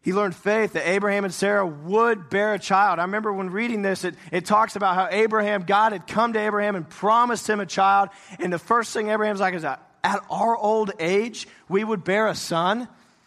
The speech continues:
You know, he had to have faith that this was gonna happen. So Abraham has gone through so many different things already leading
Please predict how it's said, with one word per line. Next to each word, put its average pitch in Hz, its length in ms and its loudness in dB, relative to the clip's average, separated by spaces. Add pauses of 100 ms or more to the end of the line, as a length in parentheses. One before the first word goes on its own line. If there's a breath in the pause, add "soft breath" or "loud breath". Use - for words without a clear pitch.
(200 soft breath)
You 190 80 4
know, 220 100 2
he 226 120 0
had 233 160 0
to 220 40 2
have 208 220 2
faith 240 380 0
that 190 140 -8
this 214 200 -2
was 208 100 -10
gonna 202 240 0
happen. 208 400 -2
So 202 180 -2 (280 loud breath)
Abraham 330 440 2
has 233 140 0
gone 214 380 0
through 214 240 -6
so 233 360 -2
many 233 220 0
different 196 380 -4
things 202 280 -4
already 185 340 0
leading 190 360 -2